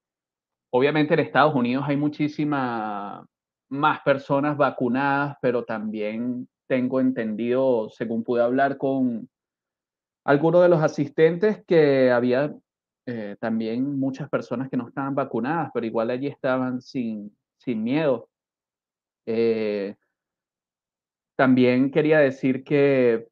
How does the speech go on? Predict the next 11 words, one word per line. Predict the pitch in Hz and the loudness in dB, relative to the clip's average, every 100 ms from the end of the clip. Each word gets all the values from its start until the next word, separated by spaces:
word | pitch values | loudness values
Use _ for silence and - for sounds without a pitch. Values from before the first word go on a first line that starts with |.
| - | -2
para | 123 123 | 2 2
los | 120 120 | 2 -2
que | 120 | -4
vieron | 120 135 | -2 0
la | 151 139 | -2 -2
conferencia | 120 110 104 113 147 160 165 143 | -4 -6 -6 -2 -2 -2 -2 0
desde | 139 127 127 | 0 -2 -2
la | 120 | -2
distancia, | 117 113 - 151 170 175 151 131 | -4 -6 -2 -2 -2 -4 -2 -2
pueda | 127 120 120 127 | -2 -2 -2 -2
parecer, | 127 113 - 113 110 | -2 -4 -6 -6 -4